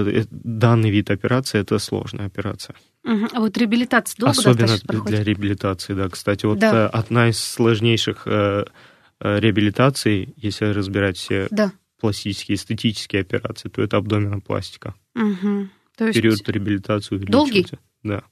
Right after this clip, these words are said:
Speaker 2: И тут вот важно соблюдать, потому что я знаю, кто не соблюдает реабилитационные какие-то моменты. Это вот сейчас касается липосакции, например. Просто вот как раз даже вчера, готовясь к эфиру, почитала, сколько может быть действительно проблем. Если человек как раз вот:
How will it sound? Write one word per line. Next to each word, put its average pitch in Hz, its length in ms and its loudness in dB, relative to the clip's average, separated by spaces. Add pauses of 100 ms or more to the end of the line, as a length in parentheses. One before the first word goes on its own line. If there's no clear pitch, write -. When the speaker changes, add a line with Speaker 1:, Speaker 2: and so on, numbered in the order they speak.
(840)
Speaker 2:
И 208 60 -18
тут 226 160 -2
вот 226 160 0
важно 226 280 4
соблюдать, 208 460 0
потому 208 220 0
что 214 160 0
я 214 40 2
знаю, 226 200 2
кто - 160 -2
не 220 100 4
соблюдает 220 560 2
реабилитационные 202 640 -2
какие-то 196 380 -4
моменты. 202 460 0
Это 214 120 -6
вот 220 80 -2
сейчас 220 220 -4
касается 202 480 -4
липосакции, 220 640 -4
например. 202 560 -6 (360)
Просто - 300 -2
вот 214 140 0
как 220 120 -6
раз 214 140 2
даже 208 200 0
вчера, 208 260 2
готовясь 202 340 0
к - 80 -12
эфиру, 214 240 0
почитала, 254 560 0 (240)
сколько 233 440 0
может 214 380 4
быть 202 140 0
действительно 202 540 -2
проблем. 196 480 2
Если 202 180 -4
человек 247 420 0
как - 220 -2
раз 190 220 -2
вот: - 200 -12